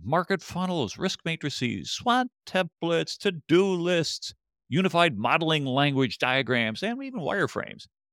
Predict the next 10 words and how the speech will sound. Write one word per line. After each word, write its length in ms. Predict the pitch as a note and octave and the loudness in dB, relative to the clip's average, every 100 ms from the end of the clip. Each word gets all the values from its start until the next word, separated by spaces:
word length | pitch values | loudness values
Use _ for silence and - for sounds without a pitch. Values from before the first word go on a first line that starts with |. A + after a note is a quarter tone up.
| _ | _
Now, 60 | F3 | 4
the 100 | C#3+ | 8
big 160 | G3+ G#3+ | 8 10
evolution 520 | F#3+ D#3+ F#3 - C3 | 8 8 6 4 0
in 100 | A2+ | -2
tools 400 | - G3 D3+ A#2+ | 2 2 4 2
like 240 | G#2+ - _ _ | 0 0 _ _
Miro 600 | G#2 C#3 F#3 B2 G2 E2+ | -8 -2 0 2 2 0
dot 320 | F2+ F#2+ F#2 | -2 -2 -4
com 380 | - G#2+ D#2+ A1+ | -4 -2 -4 -8